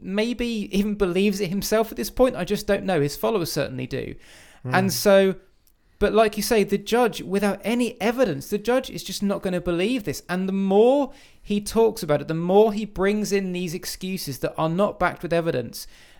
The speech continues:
Speaker 1: the worse it's gonna be for him. And he, but he just doesn't seem to understand the difficulty, the difficult position he's putting himself in, does it? He, he seems to think that these stories,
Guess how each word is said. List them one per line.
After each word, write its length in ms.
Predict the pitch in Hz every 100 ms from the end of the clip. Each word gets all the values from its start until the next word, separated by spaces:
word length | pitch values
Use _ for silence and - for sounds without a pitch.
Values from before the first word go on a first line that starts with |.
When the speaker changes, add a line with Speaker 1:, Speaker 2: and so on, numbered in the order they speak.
| _ _
Speaker 1:
the 100 | 180
worse 380 | 170 196 226 208
it's 120 | 147
gonna 180 | 190 170
be 240 | 175 196
for 220 | 196 151 120
him. 100 | -
And 140 | 160
he, 80 | 180
but 140 | 175 180
he 180 | 180 202
just 420 | - 214 - - - - - -
doesn't 420 | 180 190 208 190 - -
seem 340 | - 185 185
to 160 | 165 -
understand 1080 | 180 175 160 - - 185 165 120 113 127 - _ _ _ _ _ 143 135
the 100 | 175
difficulty, 1080 | 170 - 202 208 208 185 165 151 135 131 - -
the 140 | 107 156
difficult 440 | 180 180 208 165
position 360 | 170 165 165 156
he's 120 | 160
putting 340 | - 202 202
himself 360 | 160 139 127 -
in, 80 | 135
does 180 | 165
it? 60 | 139
He, 160 | 151 180
he 160 | 180
seems 320 | 190 214 214
to 80 | 208
think 280 | 202 196 160
that 160 | 151 -
these 180 | 190 -
stories, 720 | 196 190 151 120 131 -